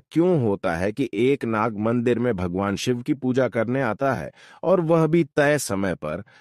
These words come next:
आप भी इस मंदिर के दर्शन जरूर कीजिएगा और चमत्कार को भी देखिएगा। अगर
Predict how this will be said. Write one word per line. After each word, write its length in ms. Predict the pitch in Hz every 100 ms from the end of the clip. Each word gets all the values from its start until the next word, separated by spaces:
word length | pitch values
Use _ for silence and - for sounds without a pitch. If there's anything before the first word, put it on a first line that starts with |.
| - _ 104
आप 260 | 127 156
भी 300 | 135 127 165
इस 120 | 170 147
मंदिर 340 | 135 131 135
के 140 | 123
दर्शन 420 | 117 117 104 123 104
जरूर 360 | 90 95 101
कीजिएगा 540 | 92 87 71 73 85 113
और 100 | 120
चमत्कार 600 | 127 113 110 - 131 143
को 160 | 139 123
भी 120 | 107
देखिएगा। 600 | 80 73 - 57 - - - - - -
अगर 240 | 95 95